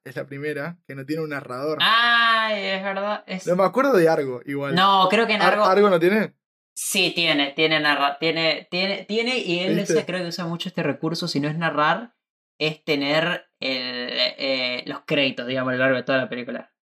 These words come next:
Speaker 1: Y sí, sí, e-, es que, eh,
Speaker 2: Sí,
Speaker 1: sí,
Speaker 2: sí.
Speaker 1: va eso, como que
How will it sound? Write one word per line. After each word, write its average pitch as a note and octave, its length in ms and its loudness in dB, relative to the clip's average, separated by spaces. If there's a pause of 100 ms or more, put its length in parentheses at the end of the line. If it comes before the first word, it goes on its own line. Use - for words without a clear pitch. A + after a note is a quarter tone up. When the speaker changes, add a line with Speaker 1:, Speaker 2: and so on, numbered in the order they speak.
(500)
Speaker 1:
Y D3 100 -8
sí, E3+ 280 0
sí, E3+ 120 -4
e-, D#3+ 360 4
es E3+ 140 0
que, E3+ 160 6
eh, D#3+ 300 2
Speaker 2:
Sí, F3 140 2
Speaker 1:
sí, E3+ 40 8
Speaker 2:
sí. E3 80 6
Speaker 1:
va E3 180 4
eso, D3+ 240 -4
como D3 240 -6
que C#3+ 160 -6